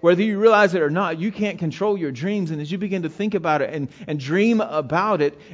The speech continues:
it's going from happening once to happening a thousand times.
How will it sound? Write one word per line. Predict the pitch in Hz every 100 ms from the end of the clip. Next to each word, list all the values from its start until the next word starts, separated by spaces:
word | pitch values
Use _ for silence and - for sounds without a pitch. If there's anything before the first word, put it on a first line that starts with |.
| 175
it's | 170
going | 180 185 190
from | 170
happening | 160 185 196 165
once | 151 196 202 202 - - _
to | 160
happening | 185 185 170
a | 151
thousand | 175 208 214 180 143
times. | 135 120 135 147